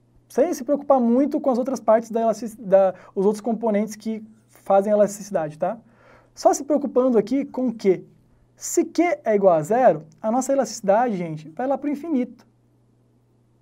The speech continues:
tá certo? Ela vai lá pro infinito.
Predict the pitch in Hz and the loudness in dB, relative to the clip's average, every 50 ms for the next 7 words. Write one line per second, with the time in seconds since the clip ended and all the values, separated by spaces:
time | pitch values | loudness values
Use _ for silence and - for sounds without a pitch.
0 | _ _ - - 170 175 220 277 339 - - _ _ _ _ _ _ _ _ - | _ _ -8 -6 -2 2 2 2 0 -2 -6 _ _ _ _ _ _ _ _ -4
1 | 202 214 233 233 247 254 254 240 269 311 302 - _ _ _ _ _ _ - 247 | -2 -2 -2 -2 -2 0 0 0 0 0 -2 -8 _ _ _ _ _ _ 2 4
2 | 262 285 285 285 - 285 320 320 - 359 359 262 226 220 233 - - | 4 4 4 2 -6 -8 -8 -8 -6 -4 -2 -2 -2 -2 -4 -8 -18